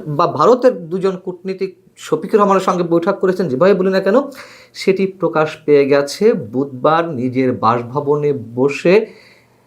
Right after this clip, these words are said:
আন্তর্জাতিক বার্তা সংস্থা রয়টার্সকে যে সাক্ষাৎকার দিয়েছেন, সেই সাক্ষাৎকারের মধ্যে তার বক্তব্য থেকে এই বিষয়টি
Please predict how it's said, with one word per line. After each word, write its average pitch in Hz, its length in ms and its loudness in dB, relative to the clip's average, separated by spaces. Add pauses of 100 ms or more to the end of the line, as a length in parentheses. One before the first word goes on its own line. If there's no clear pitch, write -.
(360)
আন্তর্জাতিক 135 600 0
বার্তা 127 280 0
সংস্থা 156 640 -4
রয়টার্সকে 131 680 0
যে 127 220 0
সাক্ষাৎকার 143 760 -4
দিয়েছেন, 170 460 0
সেই 208 260 0
সাক্ষাৎকারের 196 800 -2
মধ্যে 156 300 0
তার 147 220 0
বক্তব্য 135 400 -4
থেকে - 240 -4
এই 147 100 0
বিষয়টি 120 560 -4